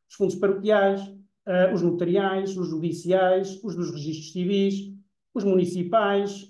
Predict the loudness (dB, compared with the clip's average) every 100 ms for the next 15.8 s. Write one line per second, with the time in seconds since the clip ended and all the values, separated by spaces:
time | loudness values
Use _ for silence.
0 | _ -14 -6 -4 -4 -6 -12 -2 0 0
1 | -2 -4 0 2 4 2 2 -2 -4 -18
2 | _ _ _ -6 -2 -2 0 0 2 2
3 | 2 0 -2 0 0 0 2 2 2 2
4 | 2 2 0 0 -4 -2 -2 0 -2 -2
5 | -2 -2 -4 -4 -2 -2 -2 -4 -2 -2
6 | -2 -4 -6 -10 -6 -4 -4 -6 -10 -10
7 | -8 -6 -4 -4 -6 -14 _ _ _ _
8 | _ _ _ _ _ _ _ _ _ -10
9 | -8 -6 -4 -2 -2 0 2 2 -2 -4
10 | 0 0 0 -2 2 2 2 -2 -4 -4
11 | -4 -6 -6 -4 -2 2 2 2 0 -4
12 | 0 2 2 -2 -6 -2 -2 0 -2 -2
13 | -4 -4 -6 -2 0 2 0 -2 -4 -6
14 | -2 2 2 0 -4 -4 0 0 0 -2
15 | -2 -6 -8 -6 -4 -4 -4 -12